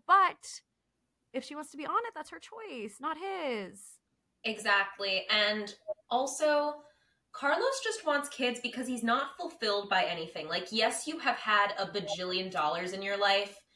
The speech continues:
Speaker 2: but clearly that's not doing it for you. And bringing another person into the world is not going to do it either because he has no self-love.
Speaker 1: Especially when he's about to go to jail.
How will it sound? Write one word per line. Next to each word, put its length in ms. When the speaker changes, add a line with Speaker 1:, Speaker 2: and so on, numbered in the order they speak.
Speaker 2:
but 240
clearly 440
that's 500
not 380
doing 260
it 160
for 160
you. 240
And 180
bringing 320
another 380
person 320
into 260
the 140
world 480
is 160
not 320
going 260
to 80
do 160
it 120
either 260
because 240
he 80
has 200
no 220
self-love. 840
Speaker 1:
Especially 520
when 120
he's 220
about 440
to 80
go 280
to 100
jail. 800